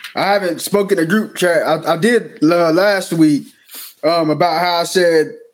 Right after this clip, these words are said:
technic-, the, so the technical analysis, in my opinion, shows that B T C, which is gonna move the crypt-, which is the thing that moves the crypto markets, is definitely gonna crash to ten to twenty thousand.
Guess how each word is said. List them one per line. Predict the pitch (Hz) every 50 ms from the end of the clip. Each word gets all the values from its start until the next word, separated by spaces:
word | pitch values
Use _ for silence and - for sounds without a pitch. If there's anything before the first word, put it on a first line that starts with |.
| _ _
technic-, | - 226 220 196 202 196 190 180
the, | 175 165 160 165 - - - -
so | - 226 226 220 202 185 180 - - - - - - _ _ _ _
the | - 151
technical | - 233 247 247 240 240
analysis, | 233 202 208 214 226 233 233 226 220 214 190 180 165
in | 160 165 175
my | 202 226 226 214
opinion, | 202 - 208 196 185 175 170
shows | - 208 196 190 185 175
that | 170 160 147 147 143 - _ _ - 160 156
B | 151 196 214 214
T | 214 220 214 196
C, | 196 - 226 220 208 190
which | 175 170 170 165 160
is | 156 151
gonna | 147 165 165 156 156
move | 160 190 214 226 226 -
the | 185
crypt-, | - - 170 139 - 190
which | 165 170 165 -
is | 151 139
the | 151
thing | 147 190 185 175
that | 156 143
moves | 170 190 208 180
the | 175
crypto | 165 - 185 - 160 156
markets, | 160 170 175 160 170 160 151
is | 156 147
definitely | 143 190 214 208 185 180 175
gonna | 175 165 160
crash | 151 - 180 180 180 170 - - - _ -
to | - 135
ten | - - 185 180 165
to | 151
twenty | - - 170 156 139
thousand. | 123 - 160 165 147 139 - 113 -